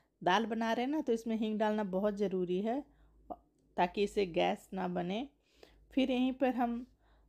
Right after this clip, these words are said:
चटकने देंगे और यहीं पर डालेंगे जीरा सबसे पहले, फिर वो चटक जाएगा अच्छे से। तो ये सारे जो कटे हुए म-,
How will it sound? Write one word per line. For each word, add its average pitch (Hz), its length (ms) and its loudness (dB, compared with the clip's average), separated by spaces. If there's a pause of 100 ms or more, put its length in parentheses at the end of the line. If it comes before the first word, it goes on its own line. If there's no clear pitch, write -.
(120)
चटकने 214 460 0
देंगे 247 320 0
और 233 200 2
यहीं 226 160 -2
पर 226 140 -2
डालेंगे 202 460 2
जीरा 185 420 -2
सबसे 247 340 -6
पहले, 240 380 2
फिर 254 260 -2
वो 240 120 0
चटक 226 340 -2
जाएगा 220 340 2
अच्छे 220 220 -2
से। 269 200 -2
तो 247 160 -2
ये 214 280 0
सारे 208 400 -2
जो 202 200 -2 (120)
कटे 214 260 -2
हुए 214 260 0
म-, 196 160 -4